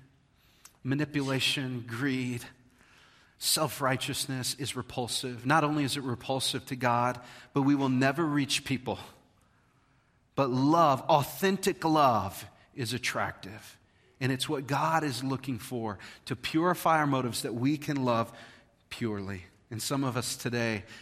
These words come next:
as we get ready to respond to the Lord, we need to say, "God,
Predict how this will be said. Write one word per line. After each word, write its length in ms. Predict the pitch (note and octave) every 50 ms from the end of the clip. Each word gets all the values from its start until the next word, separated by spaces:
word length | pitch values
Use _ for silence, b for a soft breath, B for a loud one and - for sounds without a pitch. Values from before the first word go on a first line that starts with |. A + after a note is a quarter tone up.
| B B -
as 120 | A#2+ A2+
we 140 | A#2 A#2 A#2
get 160 | A2+ B2+ B2
ready 240 | C3 B2 B2 B2 A#2+
to 380 | A#2 - - B2+ A#2+ A#2 A2+ A2
respond 420 | G#2 - - - B2 A#2+ A#2+ A2
to 80 | - A#2+
the 80 | A#2+
Lord, 260 | A2 A2+ A2+ A2+ A2+ A2
we 140 | A#2 B2+
need 140 | B2+ C3+ B2+
to 60 | B2+ A#2+
say, 220 | - - C3+ A#2+
"God, 380 | G#2 B2+ A#2+ B2 B2+ B2+ B2+